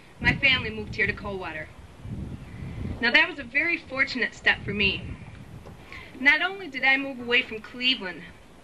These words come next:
but I ma-, I moved away from a school that literally terrified me. I moved away from a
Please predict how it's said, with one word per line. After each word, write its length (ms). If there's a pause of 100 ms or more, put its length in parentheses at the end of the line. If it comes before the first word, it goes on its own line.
but 120
I 80
ma-, 280
I 120
moved 260
away 300
from 160
a 60
school 360
that 240
literally 460
terrified 580
me. 160 (1300)
I 80
moved 220
away 340
from 220
a 40